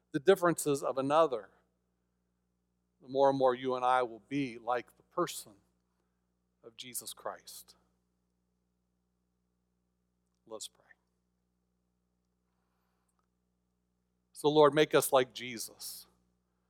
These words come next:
Make us more accepting. Lord, help us to be less troubled and, and threatened by difference. Lord, help us to be more defen-, less defensive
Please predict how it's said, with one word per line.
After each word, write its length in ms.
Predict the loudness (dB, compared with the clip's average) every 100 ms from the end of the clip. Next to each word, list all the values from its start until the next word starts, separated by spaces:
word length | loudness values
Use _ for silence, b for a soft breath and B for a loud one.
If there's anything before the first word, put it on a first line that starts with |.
| _ _ _
Make 200 | -6 0
us 180 | 0 2
more 180 | 2 2
accepting. 720 | 2 0 0 0 -4 -6 -6 _ _ _ _ _ _ _ _ _ _ _ _
Lord, 120 | -6
help 200 | -2 0 0
us 120 | -4
to 100 | -4
be 120 | -2
less 400 | 2 4 2 -2 -10
troubled 560 | -2 -2 -2 -14 -18 _ _ _ _ _ _ _ _ _ _ _ _ _ -16
and, 260 | -14 -14 -18 _
and 120 | -20 -12
threatened 500 | 0 0 0 -6 -4
by 140 | -4
difference. 680 | -2 -4 -6 -18 -20 -20 -20 _ _ _ _ _ _ -20
Lord, 120 | -2
help 160 | -2 0
us 100 | -4
to 100 | -2
be 180 | -2 0
more 280 | 4 4 2
defen-, 480 | -4 -4 -4 -4 2
less 240 | 0 0
defensive 600 | -10 -8 -2 0 -2 -8